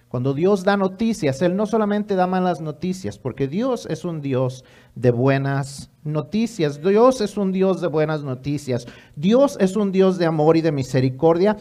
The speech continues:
que desea darnos oportunidades de reconstruir, aun cuando nosotros nos hemos equivocado y aun cuando necesitamos ser disciplinados en su amor. Ismael mencionó cómo el pueblo rebelde había querido un rey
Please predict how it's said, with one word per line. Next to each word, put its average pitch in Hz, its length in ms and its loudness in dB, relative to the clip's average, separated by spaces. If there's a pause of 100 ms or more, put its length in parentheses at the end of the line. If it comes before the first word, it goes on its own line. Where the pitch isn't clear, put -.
(240)
que 196 140 4
desea 233 500 4
darnos 240 400 0
oportunidades 185 960 0
de 165 80 0
reconstruir, 165 1000 -2 (220)
aun 226 420 4
cuando 269 240 4
nosotros 190 800 -4 (380)
nos 143 180 0
hemos 226 320 0
equivocado 220 720 2
y 165 100 2
aun 214 380 2
cuando 220 300 0
necesitamos 180 680 -2
ser 185 260 2
disciplinados 131 1000 -2 (200)
en 170 180 0
su 185 200 2
amor. 226 520 2 (580)
Ismael 165 420 4
mencionó 214 540 2
cómo 240 240 6
el 240 80 4
pueblo 254 460 4
rebelde 226 760 2 (580)
había 190 300 4
querido 247 380 4
un 262 160 4
rey 226 480 2